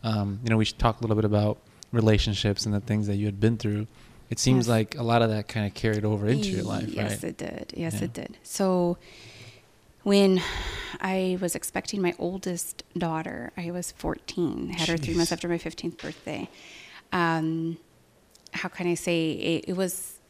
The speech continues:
Speaker 2: and mind you, it wasn't even, like, drinking or drugs or anything like that in high school. It was just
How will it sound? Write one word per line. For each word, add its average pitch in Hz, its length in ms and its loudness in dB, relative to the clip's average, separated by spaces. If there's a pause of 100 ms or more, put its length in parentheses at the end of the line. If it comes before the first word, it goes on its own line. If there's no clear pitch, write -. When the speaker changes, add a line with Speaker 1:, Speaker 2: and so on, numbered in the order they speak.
(180)
Speaker 2:
and 185 180 2
mind 226 260 4
you, 165 120 0
it 165 40 -2
wasn't 196 240 -2
even, 190 100 -2
like, 165 180 0
drinking 185 460 -4
or 170 160 0
drugs 180 500 -6
or 170 100 -2
anything 175 280 -2
like 156 220 -2
that 180 140 -4
in 170 120 -2
high 190 140 -6
school. - 260 -10
It 147 40 -6
was 170 180 -4
just - 300 -10